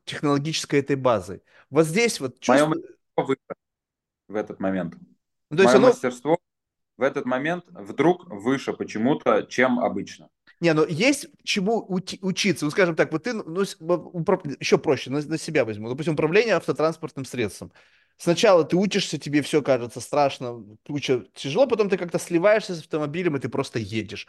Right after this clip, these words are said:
Speaker 1: Но я по-прежнему не Шумахер и не гонщик, мне есть куда расти. Вот ты сейчас вот в этой системе координат, где этот дефолт, но этот дефолт, допустим, у Тиеста или там, у, я не знаю, я щас буду говорить, там, Channel
Speaker 2: Мгм.
Speaker 1: Тресса выше,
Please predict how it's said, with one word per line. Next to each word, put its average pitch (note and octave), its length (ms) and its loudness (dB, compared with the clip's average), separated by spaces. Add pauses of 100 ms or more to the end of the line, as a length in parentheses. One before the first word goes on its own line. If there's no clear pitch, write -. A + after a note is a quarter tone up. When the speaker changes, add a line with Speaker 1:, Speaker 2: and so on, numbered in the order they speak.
(100)
Speaker 1:
Но E3 160 4
я D3+ 160 4
по-прежнему C#3+ 640 0
не C3 140 -6
Шумахер C#3+ 500 0
и C3+ 80 -2
не C3+ 120 -2
гонщик, G#3+ 420 2
мне C#3 120 -2
есть D#3+ 200 2
куда C#3 200 -2
расти. C3+ 440 -8 (300)
Вот D3+ 260 -2
ты A#3+ 120 0
сейчас D3+ 420 0
вот C3+ 140 -2
в D#3 60 2
этой D#3+ 260 0
системе D3 540 -2
координат, C#3 380 0
где C3 120 0
этот D3+ 360 0
дефолт, A3 560 2
но - 180 0
этот E3+ 300 -2
дефолт, D#3+ 480 2
допустим, D3 420 -4
у C#3+ 60 -4
Тиеста E3+ 500 -2
или C3 80 -4
там, B2+ 240 0
у, A#2+ 80 -10
я C#3 140 -4
не A#2+ 40 -8
знаю, A2 240 -4
я G2 60 -10
щас G2+ 140 -10
буду G2 180 -10
говорить, G#2 240 -8 (220)
там, G#2+ 160 -2 (280)
Channel D#3+ 300 2
Speaker 2:
Мгм. - 20 2
Speaker 1:
Тресса D#3 460 4 (100)
выше, E3+ 600 2